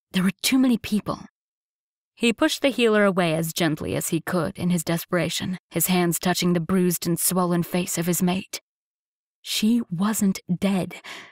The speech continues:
See, she just couldn't be. Her chest wasn't moving, sure,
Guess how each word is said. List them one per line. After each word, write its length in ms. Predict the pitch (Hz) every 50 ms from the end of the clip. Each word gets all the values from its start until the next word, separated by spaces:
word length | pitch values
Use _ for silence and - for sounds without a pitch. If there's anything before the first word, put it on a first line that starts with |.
| _
See, 260 | - - - 247 269
she 140 | 277 - 247
just 240 | 202 208 226 - -
couldn't 320 | - - 277 302 330 311 -
be. 280 | 190 - - 180 180 _ _ _ _ _ _
Her 120 | - 202
chest 320 | - - - 262 269 - -
wasn't 260 | 175 185 - 165 -
moving, 320 | 165 160 156 175 208 226
sure, 500 | 220 - - - - 127 - 131 208 247